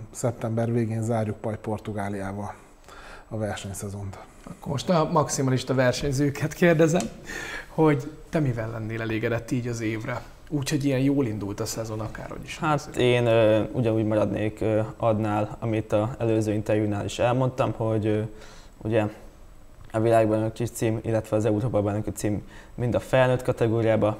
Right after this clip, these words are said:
Speaker 3: mind a kisebbeknél a junior kategóriába, illetve az országos bajnoki cím ugyanebbe a kategóriába. Ö, hát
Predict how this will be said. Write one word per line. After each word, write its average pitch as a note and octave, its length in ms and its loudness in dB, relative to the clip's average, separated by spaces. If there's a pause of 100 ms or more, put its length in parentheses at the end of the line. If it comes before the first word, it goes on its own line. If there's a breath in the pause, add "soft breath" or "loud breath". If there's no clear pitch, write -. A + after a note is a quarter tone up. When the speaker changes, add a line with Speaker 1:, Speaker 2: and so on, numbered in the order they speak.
(100)
Speaker 3:
mind G2+ 200 -2
a G2 240 2
kisebbeknél G2+ 640 -2
a - 40 -2
junior A#2+ 320 2
kategóriába, A2 720 0 (320 loud breath)
illetve A#2 320 2
az G#2+ 100 6
országos G#2+ 440 2
bajnoki G#2 340 -2
cím G#2+ 400 0 (420 loud breath)
ugyanebbe G#2+ 440 2
a G#2 60 2
kategóriába. A2 840 0 (440 loud breath)
Ö, G#2 300 0 (1300)
hát A#2 220 -2